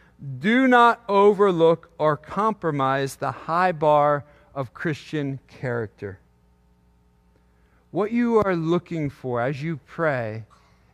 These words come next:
is a passionate follower of Jesus. That's who you should be looking for. If you are a follower of Jesus,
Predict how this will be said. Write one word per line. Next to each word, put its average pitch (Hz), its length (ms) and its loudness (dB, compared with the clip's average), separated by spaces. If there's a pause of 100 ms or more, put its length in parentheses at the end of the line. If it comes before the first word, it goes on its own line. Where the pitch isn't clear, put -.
is 139 180 -4
a 131 80 -2
passionate 170 880 -4
follower 135 640 -4
of 117 120 -10
Jesus. 107 680 -16 (1800)
That's 185 520 0 (100)
who 190 80 -2
you 180 220 -4
should 156 260 -8
be 147 320 -2 (260)
looking 139 440 -4
for. 113 320 -8
If 123 260 -10
you 185 340 -2
are 139 300 -2
a 135 200 -6
follower 131 480 -8
of 120 80 -12
Jesus, 117 500 -14